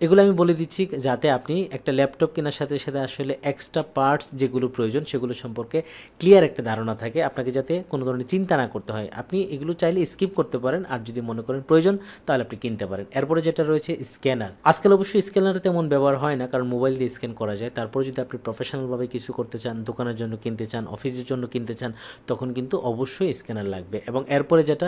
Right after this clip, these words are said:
সেটা হচ্ছে মাইক্রোফোন। এটা হচ্ছে যদি আপনি ল্যাপটপ দিয়ে কোনো কিছু রেকর্ড করতে চান, কনটেন্ট ক্রিয়েটর হতে চান, তাহলে কিন্তু মাইক্রোফোন প্রয়োজন হবে, এছাড়া কিন্তু আর প্রয়োজন নাই। একটা নতুন ল্যাপটপের সাথে আরও কিছু বিষয় আপনি অ্যাড করতে পারেন, যেমন মাউস প্যাড। আপনি যদি এক্সটার্নাল মাউস ইউজ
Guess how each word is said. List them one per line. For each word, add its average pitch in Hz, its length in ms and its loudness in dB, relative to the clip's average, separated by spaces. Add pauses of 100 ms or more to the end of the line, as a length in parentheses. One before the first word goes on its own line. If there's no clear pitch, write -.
সেটা 113 160 -4
হচ্ছে 107 220 -6
মাইক্রোফোন। 101 460 -8 (220)
এটা 156 160 6
হচ্ছে 185 160 2 (120)
যদি 160 160 0 (140)
আপনি 135 180 -2 (140)
ল্যাপটপ 117 360 -2
দিয়ে 113 180 -2
কোনো 113 180 -4
কিছু 113 160 -6 (140)
রেকর্ড 147 260 2 (100)
করতে 117 300 -4
চান, 107 140 0 (160)
কনটেন্ট 113 380 -2
ক্রিয়েটর 131 320 -2
হতে 107 160 -8
চান, 104 200 -8 (180)
তাহলে 135 240 -2
কিন্তু 123 300 -10 (140)
মাইক্রোফোন 98 460 -12
প্রয়োজন 98 340 -4
হবে, 147 180 0 (420)
এছাড়া 151 280 2
কিন্তু 120 220 -6
আর 101 120 -10
প্রয়োজন 101 320 0
নাই। 104 80 -4 (280)
একটা 202 180 4
নতুন 190 200 6
ল্যাপটপের 175 380 2
সাথে 175 140 -2 (180)
আরও 147 200 4
কিছু 175 240 -2
বিষয় 151 200 0
আপনি 147 140 -4
অ্যাড 135 180 -2
করতে 139 240 -2
পারেন, 135 220 2
যেমন 117 140 0 (120)
মাউস 123 320 2
প্যাড। 104 140 -4 (180)
আপনি 143 180 4
যদি 151 160 4
এক্সটার্নাল 151 340 0 (100)
মাউস 131 260 2
ইউজ 123 140 -2